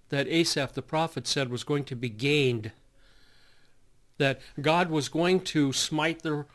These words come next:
horse with blindness and is going to stop them. Whatever it is that they plan on doing to pressure Israel into dividing its land again, shown to us by Ezekiel, shown us by Zechariah,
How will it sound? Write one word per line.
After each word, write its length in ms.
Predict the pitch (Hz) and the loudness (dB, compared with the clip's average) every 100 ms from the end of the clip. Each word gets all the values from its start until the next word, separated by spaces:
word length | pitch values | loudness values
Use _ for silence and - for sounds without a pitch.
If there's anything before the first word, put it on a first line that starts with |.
| - | -20
horse 400 | - 170 170 - | -2 0 0 -4
with 160 | 139 | -8
blindness 540 | 139 143 160 143 120 - | -2 2 2 2 -2 -6
and 80 | 117 | -10
is 80 | |
going 200 | 113 139 | -6 -6
to 80 | 131 | -4
stop 460 | - - 156 165 - | -8 -2 0 0 -2
them. 280 | 117 110 110 - - - - - - - _ | -8 -8 -14 -20 -20 -20 -20 -20 -20 -20 _
Whatever 460 | 151 175 208 240 214 | 2 4 4 6 4
it 80 | |
is 220 | 190 196 165 | 8 6 6
that 160 | 160 | 0
they 140 | 190 196 | 4 4
plan 380 | - 190 190 | 4 2 4
on 240 | 175 165 143 | 4 2 4
doing 320 | 180 180 139 | 4 6 2
to 140 | - | -4
pressure 460 | 127 - 165 - 143 | -8 -2 -2 -2 -4
Israel 560 | 156 151 135 135 120 117 - _ - - - - - - | -2 -2 0 0 -2 -6 -14 _ -20 -20 -20 -20 -20 -4
into 240 | 160 135 | -2 0
dividing 460 | 139 123 143 156 151 | -2 0 2 2 2
its 180 | 139 - | -2 -2
land 280 | 139 139 135 | -2 0 0
again, 440 | 123 123 120 117 - - - - - - _ _ _ _ | 0 -2 -2 -6 -12 -20 -20 -20 -20 -20 _ _ _ _
shown 380 | - 190 190 185 | 0 4 6 4
to 140 | 160 | 0
us 100 | 135 | -2
by 240 | 135 131 | -2 -2
Ezekiel, 760 | 127 131 113 151 156 151 151 147 | -2 -2 -2 -2 0 0 0 -2
shown 320 | - - 151 147 | -6 0 2 2
us 100 | - | -2
by 180 | 135 | -4
Zechariah, 840 | 120 135 139 135 131 135 135 139 | -2 0 0 0 -2 -2 0 0